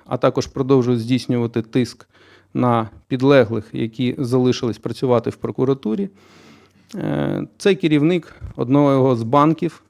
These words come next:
який на сьогоднішній день не працює, яка заробила... Мільярди грошей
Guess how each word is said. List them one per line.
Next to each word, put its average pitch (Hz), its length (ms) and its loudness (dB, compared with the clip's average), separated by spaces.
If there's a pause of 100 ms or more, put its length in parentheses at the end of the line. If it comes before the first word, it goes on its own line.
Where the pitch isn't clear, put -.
(140)
який 139 240 0
на 135 100 4
сьогоднішній 131 480 0
день 131 280 2
не 135 140 2
працює, 143 560 -2 (460)
яка 131 260 2
заробила... 131 640 4 (760)
Мільярди 127 640 0 (180)
грошей 131 560 -4